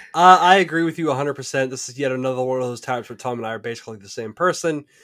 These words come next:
Uh, they are great. So they're not on my list. They almost made my list. They're, like, my honorable mention.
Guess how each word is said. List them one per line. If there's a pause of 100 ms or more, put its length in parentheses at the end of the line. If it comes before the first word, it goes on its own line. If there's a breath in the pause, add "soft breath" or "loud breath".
(220 soft breath)
Uh,
they
are
great.
So
they're
not
on
my
list.
They
almost
made
my
list.
They're,
like,
my
honorable
mention.